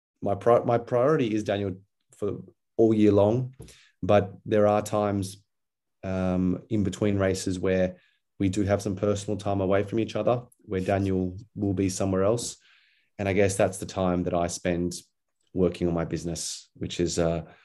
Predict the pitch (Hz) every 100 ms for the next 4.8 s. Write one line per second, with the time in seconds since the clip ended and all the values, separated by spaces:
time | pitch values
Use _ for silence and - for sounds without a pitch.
0 | _ _ _ - 117 139 139 147 123 104
1 | 85 - - - 92 92 101 98 98 101
2 | 98 98 - 95 92 - - 107 95 92
3 | 95 95 95 98 95 92 87 87 87 87
4 | 87 - - 92 87 87 - -